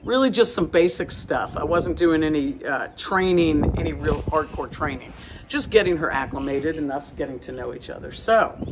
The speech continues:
she is here on my picnic table, which I bought strictly for this purpose. The first thing that we're gonna begin training on is what I call the down stay.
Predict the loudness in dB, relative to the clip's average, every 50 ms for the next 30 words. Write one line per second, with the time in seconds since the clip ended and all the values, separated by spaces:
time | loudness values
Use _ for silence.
0 | -8 -8 -8 -6 -6 -4 -4 -2 -4 -2 -2 0 0 2 2 2 0 0 4 4
1 | 4 4 4 2 0 -2 0 0 0 0 2 4 2 2 2 0 -2 0 0 0
2 | 0 -2 -4 -4 -4 -4 -4 -4 -4 -2 0 0 2 2 4 4 4 4 2 -2
3 | -6 -6 -4 -2 0 0 0 0 2 0 2 2 0 -4 -4 -4 -2 -2 -2 -2
4 | -4 -8 -10 -8 -8 -8 -6 -8 -10 -10 -8 -6 -6 -4 -4 -6 -8 -10 -14 -16
5 | -14 -12 -12 -12 -12 -12 -12 -10 -6 -4 -2 0 6 6 6 6 4 -2 -4 -2
6 | 0 2 2 2 0 -2 -2 -2 0 0 0 0 0 0 -2 -2 -2 -2 -4 -4
7 | 0 0 2 2 2 0 -2 -6 -10 -12 -14 -14 -8 -4 -2 0 0 0 0 0
8 | -2 -4 -4 -4 -6 -8 -6 -4 -6 -6 -4 -4 -4 -2 -2 -2 -2 -2 -2 -2
9 | 0 0 2 2 0 0 -2 -2 -2 -2 0 0 2 4 6 6 6 6 4 2
10 | 0 0 -2 -2 -4 -8 -6